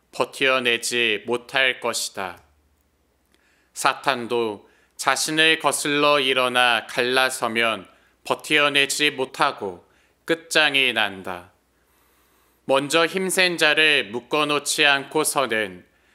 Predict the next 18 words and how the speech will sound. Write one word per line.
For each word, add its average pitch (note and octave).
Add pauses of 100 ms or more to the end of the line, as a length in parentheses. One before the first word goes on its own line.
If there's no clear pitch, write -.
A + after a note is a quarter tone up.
(300)
아무도 D3
그 D3+
힘센 D#3+
자의 C#3+
집에 C3
들어가 A#2 (320)
재물을 C3+
털 D#3+
수 B2
없다. G#2 (1080)
묶어놓은 D#3+
뒤에야 A#2+ (340)
그 C3+
집을 A#2+
털 D3
수 C3+
있다. G2+ (920)
내가 A2+